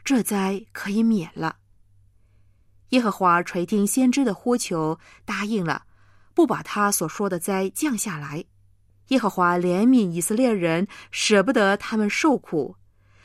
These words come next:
但是另一方面，他又是公义的神，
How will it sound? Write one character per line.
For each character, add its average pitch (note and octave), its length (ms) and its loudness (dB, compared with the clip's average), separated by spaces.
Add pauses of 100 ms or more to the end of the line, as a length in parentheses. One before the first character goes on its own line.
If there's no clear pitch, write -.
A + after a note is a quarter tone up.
(100)
但 D4 100 -2
是 C#4+ 120 0
另 D4+ 160 4
一 A#3 80 4
方 C4+ 240 0
面， C4+ 320 2
他 F#3 240 -6
又 G3+ 200 2
是 E3 260 -2
公 B3 360 4
义 A3+ 140 0
的 D#3 100 -2
神， D#3+ 400 -6